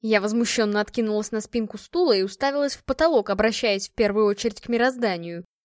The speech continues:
«А попроще закрутить сюжет нельзя? Что за грибной дождь из женихов самых разных сортов и модификаций?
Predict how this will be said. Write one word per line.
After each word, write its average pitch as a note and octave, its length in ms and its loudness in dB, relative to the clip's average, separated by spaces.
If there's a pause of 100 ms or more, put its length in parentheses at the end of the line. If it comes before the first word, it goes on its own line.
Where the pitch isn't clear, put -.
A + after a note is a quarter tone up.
«А C#4+ 140 6
попроще E4+ 520 4
закрутить A#3+ 460 -2
сюжет B3+ 340 0
нельзя? C#4+ 360 2 (300)
Что - 220 -2
за D#4 100 2
грибной D#4 280 2
дождь C#4 320 2
из C#4+ 100 2
женихов C#4+ 500 0
самых A#3 280 0
разных A3+ 280 0
сортов A#3+ 360 -2
и A3 40 -6
модификаций? G#3 760 -4